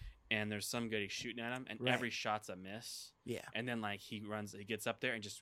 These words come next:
Speaker 1: one-shots the guy.
Speaker 2: <laughs>
Speaker 1: It's like, there's no way that that was a human.
Speaker 2: Right.
Speaker 1: That had to have been an, a,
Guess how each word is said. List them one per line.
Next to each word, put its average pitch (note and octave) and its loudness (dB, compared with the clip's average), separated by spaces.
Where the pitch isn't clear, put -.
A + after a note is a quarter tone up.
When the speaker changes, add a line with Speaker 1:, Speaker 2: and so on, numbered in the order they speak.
Speaker 1:
one-shots G2+ -4
the - -16
guy. E2 -8
Speaker 2:
<laughs> - -8
Speaker 1:
It's C3 0
like, B2 4
there's B2+ 4
no C#3+ 4
way A#2+ 4
that G#2 -2
that G#2+ 2
was G#2 -2
a F#2+ -6
human. F#2 -10
Speaker 2:
Right. C3+ 2
Speaker 1:
That A#2 0
had C3 8
to A2+ 0
have G2+ -2
been G2+ -2
an, F#2 -6
a, G2+ -2